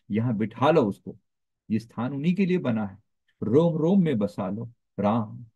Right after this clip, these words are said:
राम राम राम, जो आपको अच्छा लगे, जो नाम भी उचित लगे,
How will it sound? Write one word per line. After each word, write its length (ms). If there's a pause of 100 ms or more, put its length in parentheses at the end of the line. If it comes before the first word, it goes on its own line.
राम 500 (120)
राम 540
राम, 300
जो 300
आपको 320
अच्छा 260
लगे, 260 (300)
जो 220
नाम 260
भी 80
उचित 340
लगे, 220